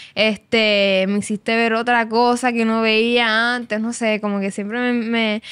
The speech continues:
me escriben. Y eso a mí me da mucha, mucha alegría. Este, y eso al final es para lo que yo, pues, trabajo. Este, ese es por lo menos el,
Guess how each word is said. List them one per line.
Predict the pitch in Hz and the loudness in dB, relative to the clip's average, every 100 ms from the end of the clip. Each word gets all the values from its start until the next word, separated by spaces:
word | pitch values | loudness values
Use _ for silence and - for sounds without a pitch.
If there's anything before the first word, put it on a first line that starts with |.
| - - | -16 -8
me | - | -2
escriben. | 240 - 240 247 233 214 214 - _ _ _ _ _ _ _ _ - - | -2 0 2 2 2 2 -2 -6 _ _ _ _ _ _ _ _ -14 -2
Y | 240 | 2
eso | 233 220 | 2 2
a | 233 | 2
mí | 233 | 2
me | 240 | 4
da | 240 233 | 4 2
mucha, | 220 214 240 220 202 | 2 0 0 0 0
mucha | 196 202 208 | -2 -4 -2
alegría. | 208 202 202 196 185 - | 0 0 0 0 -4 -6
Este, | 208 202 - - 202 180 95 - _ _ _ - | -4 -4 -4 0 2 2 0 -8 _ _ _ -2
y | 240 | 0
eso | 226 240 247 247 208 - _ _ - | 0 2 4 4 2 -4 _ _ -4
al | 220 | -2
final | 226 233 208 214 262 | 0 2 2 2 2
es | 269 | 0
para | 285 262 | 2 2
lo | 240 240 | 2 2
que | 214 226 214 202 - - - - | 2 2 0 -2 -10 -20 -16 -6
yo, | 196 214 220 226 226 208 180 - - | 0 2 4 4 4 4 0 -4 -2
pues, | 269 403 415 _ _ _ _ - | 0 0 -4 _ _ _ _ -4
trabajo. | 214 208 202 262 320 247 254 _ _ _ - _ 127 | 0 2 4 2 2 0 -2 _ _ _ -20 _ -4
Este, | 208 226 - 220 202 185 | 0 0 2 2 4 4
ese | 190 202 226 214 | 2 2 2 2
es | 208 | 0
por | 226 | 0
lo | 214 208 | 2 2
menos | 208 202 208 | 2 2 2
el, | 208 202 185 185 214 | 4 2 2 0 -6